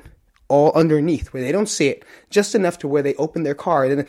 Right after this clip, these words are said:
"What's that smell? It's doo-doo pie." That's what I would do to you. And then if I really didn't like you, I would take the shit and then wipe it in your windshield and then take,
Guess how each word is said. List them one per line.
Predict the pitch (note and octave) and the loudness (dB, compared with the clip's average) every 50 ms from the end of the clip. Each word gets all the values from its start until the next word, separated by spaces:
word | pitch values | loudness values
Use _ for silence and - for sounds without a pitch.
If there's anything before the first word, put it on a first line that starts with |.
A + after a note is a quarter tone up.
| - - _ | -10 -12 _
"What's | - C#4+ C#4+ - | -4 -4 0 2
that | F#3 D3 - - | 2 2 2 -2
smell? | - - - D4+ C#4+ C4 A#3 G3 D3+ A#2+ - - | -8 -2 0 2 4 4 6 4 4 2 4 2
It's | F#3 F#3 | 2 2
doo-doo | - F3 F#3 - F4 F4 F4 E4+ D#4 C4 A#3 - | 2 -4 -2 6 8 10 10 10 10 8 6 6
pie." | - G3 F#3 D#3+ D3+ C3+ A#2 G2 - - | 4 6 6 6 6 4 2 -2 -6 0
That's | E3 E3+ F3 - | 0 2 2 2
what | - D3+ C3+ B2 - - - _ _ _ _ _ _ _ | 2 2 2 0 0 -6 -16 _ _ _ _ _ _ _
I | - C3 B2 A#2+ | -4 -2 0 0
would | A#2 A#2 A2+ A2+ G#2 G#2 A#2 C#3 A#2+ | 0 -2 -2 -4 -6 -8 -12 -18 -10
do | B2 D3+ E3+ F#3+ F3+ | -4 -2 -2 -2 -2
to | - - - A#2 | -6 -10 -12 -12
you. | F#2+ E2 F#2 G2 - - _ _ - | -12 -12 -14 -16 -18 -20 _ _ -8
And | C#3 C#3 C3+ | -6 -4 -2
then | C3 B2 | -2 -2
if | B2+ B2 | -2 -2
I | A#2 | -2
really | A#2+ C#3 F3+ B3 C#4 C4 G3+ | 0 2 2 4 4 4 4
didn't | F#3 E3 D3+ C#3 | 4 2 2 0
like | B2+ B2+ B2 - | -2 -4 -4 -6
you, | B2+ B2 - - - - - _ | -8 -8 -8 -14 -20 -20 -14 _
I | C#3+ C3+ | -4 -4
would | B2 B2 | -4 -4
take | - - B2+ B2 | -4 -4 -6 -4
the | - A#2+ | -6 -8
shit | - - - D#3+ A#2+ G#2+ - - - - - _ - | -6 0 0 0 0 0 -6 -14 -18 -18 -18 _ -6
and | B2 | -4
then | C3+ C3 B2 A#2 | -2 -2 0 0
wipe | C3+ C#3 D3 D3 - | 2 2 2 2 -2
it | C#3 - | -4 -4
in | B2+ C3+ D3+ | -4 -2 0
your | D#3 D#3+ | 0 0
windshield | E3+ G#3+ B3+ C4 B3+ - - D3 B2 G#2 F2+ - - - - _ _ _ _ _ _ | 2 4 2 2 2 2 -2 -2 -2 -2 -4 -8 -12 -20 -20 _ _ _ _ _ _
and | - D3 D3 | -6 -2 0
then | D#3+ D#3+ F#3 E3+ | 0 0 0 2
take, | - - - F3 C#3+ - - | 2 2 2 2 0 -4 -8